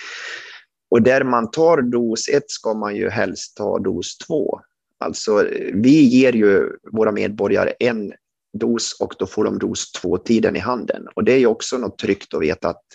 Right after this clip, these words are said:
jag får dos ett, jag vet när jag ska få dos två. Det är ju människor från Göteborg som har försökt att boka sig upp i Älvdalen, i norra Dalarna. Och, eh, då har de fått frågan då,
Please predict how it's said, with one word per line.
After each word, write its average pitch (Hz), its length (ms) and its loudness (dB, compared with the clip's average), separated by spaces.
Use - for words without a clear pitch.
jag - 140 0
får 131 220 4
dos 117 280 0
ett, 90 240 2
jag 92 160 -2
vet 92 280 0
när - 80 -18
jag 90 100 -12
ska - 220 -12
få - 100 -2
dos - 280 -4
två. - 280 -8
Det 104 80 4
är 117 40 6
ju 120 80 4
människor 120 440 2
från 110 200 -2
Göteborg 117 560 4
som 98 240 -8
har 95 120 -6
försökt - 460 -6
att 101 100 -4
boka 95 300 -2
sig 92 160 -2
upp - 160 -2
i 69 40 4
Älvdalen, 120 640 0
i - 60 -6
norra 104 260 -2
Dalarna. - 540 -4
Och, - 320 -10
eh, 90 140 -4
då - 80 -2
har 113 160 -2
de 101 120 0
fått 117 240 0
frågan 92 440 -2
då, 82 240 -2